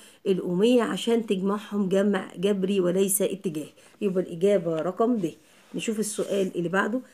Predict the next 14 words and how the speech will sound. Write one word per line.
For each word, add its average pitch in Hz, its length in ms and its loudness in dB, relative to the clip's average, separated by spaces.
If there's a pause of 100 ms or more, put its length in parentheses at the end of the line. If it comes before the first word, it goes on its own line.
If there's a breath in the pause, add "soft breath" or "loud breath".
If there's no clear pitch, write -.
(120)
عند 262 260 4
إضافة 254 420 2
مكثف 220 460 0
على 190 100 -4
التوالي 220 580 0
في 220 140 -6
الدايرة 196 380 2
الموضحة، 185 600 -4 (360 loud breath)
لوحظ 220 380 2 (640 soft breath)
عدم 233 380 2
تغير 190 480 4
قراءة 196 400 0
الأميتر 185 420 0
الحراري. 170 420 -4